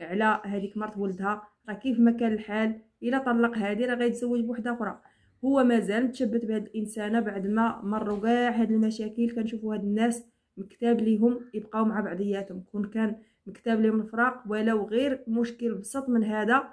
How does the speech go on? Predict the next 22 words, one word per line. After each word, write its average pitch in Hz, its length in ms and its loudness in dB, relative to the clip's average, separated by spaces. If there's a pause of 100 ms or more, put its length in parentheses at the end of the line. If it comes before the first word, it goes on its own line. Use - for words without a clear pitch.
(320)
كان 240 220 0
غادي 220 220 2
يكونوا 214 360 0
تفارقوا، 208 600 -6
ولكن 214 480 -2
ربي 240 460 -2 (320)
هو 196 200 2
اللي 240 160 8
مكتب 226 420 -2
لهاد 208 200 -4
الناس 233 300 0
يبقاو 208 260 -8
مجموعين 208 720 0 (280)
رغم 240 260 2
الضغوطات، 214 720 0
رغم، 220 400 -4
رغم 214 260 -2
المشاكل، 214 720 0 (380)
رغم 233 320 4
ان 240 180 6
الوالدين 226 720 2 (120)
رافضين، 233 1040 2